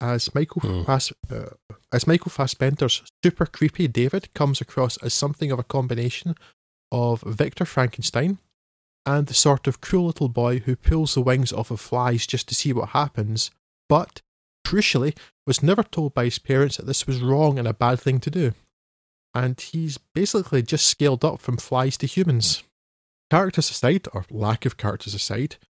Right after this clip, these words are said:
Speaker 1: Prometheus's largest problem is that it is suffering from an identity crisis. Scott originally,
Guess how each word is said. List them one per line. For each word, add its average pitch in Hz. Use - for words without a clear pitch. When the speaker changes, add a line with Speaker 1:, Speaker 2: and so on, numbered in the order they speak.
Speaker 1:
Prometheus's 208
largest 139
problem 113
is 131
that 127
it 117
is 127
suffering 165
from 151
an 151
identity 180
crisis. -
Scott 185
originally, 127